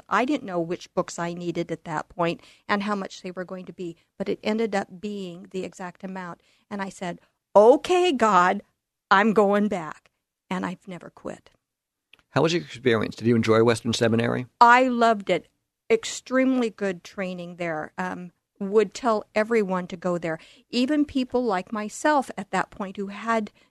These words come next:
Speaker 1: nothing, didn't have the funds to go. They have courses available, enrichment courses that you can take where you're not paying for the graduate courses,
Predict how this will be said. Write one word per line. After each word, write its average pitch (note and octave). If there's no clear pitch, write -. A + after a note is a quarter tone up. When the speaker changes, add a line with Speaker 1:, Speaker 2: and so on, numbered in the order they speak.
Speaker 1:
nothing, G#3
didn't G#3
have A#3
the A3
funds G3
to G3
go. F3
They A#3
have B3
courses A#3+
available, G3
enrichment G#3+
courses C4+
that -
you A#3
can A#3+
take A#3+
where G#3
you're G3
not F#3+
paying A3+
for A#3+
the A3+
graduate G3
courses, B3+